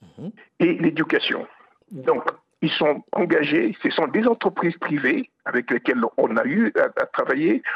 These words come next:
Speaker 2: On n'a pas rencontré des officiels, euh, de, de ce pays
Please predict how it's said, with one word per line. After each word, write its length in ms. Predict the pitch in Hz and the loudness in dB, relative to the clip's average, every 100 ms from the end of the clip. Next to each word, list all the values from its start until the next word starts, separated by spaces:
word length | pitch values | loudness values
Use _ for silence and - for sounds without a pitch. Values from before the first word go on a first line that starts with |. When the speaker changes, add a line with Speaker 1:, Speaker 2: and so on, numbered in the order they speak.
| - - | -8 -6
Speaker 2:
On 160 | - 127 | -2 2
n'a 220 | 135 123 | 2 0
pas 280 | - 160 190 | 0 0 0
rencontré 580 | 156 156 - 156 - 156 | 0 0 0 0 0 0
des 180 | 143 139 | 2 0
officiels, 540 | 139 143 - 151 139 120 | 0 -2 0 0 2 2
euh, 340 | 117 113 113 - | 2 2 0 -6
de, 180 | 143 123 - | -4 -2 0
de 80 | |
ce 140 | - - | -2 -4
pays 420 | - 120 175 359 | -6 -4 -4 -4